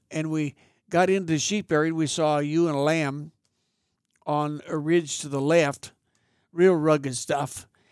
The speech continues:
Went a little further, and, uh, Johnny, my guide,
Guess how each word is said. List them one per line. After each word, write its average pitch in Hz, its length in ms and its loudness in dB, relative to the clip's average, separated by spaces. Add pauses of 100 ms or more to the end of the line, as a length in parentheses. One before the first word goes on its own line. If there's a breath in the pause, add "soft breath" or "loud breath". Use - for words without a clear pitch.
(140)
Went 175 260 2
a 175 40 2
little 175 200 2
further, 160 600 -2 (760)
and, 156 320 0
uh, 139 380 0 (400)
Johnny, 156 420 0
my 151 160 -2
guide, 143 500 0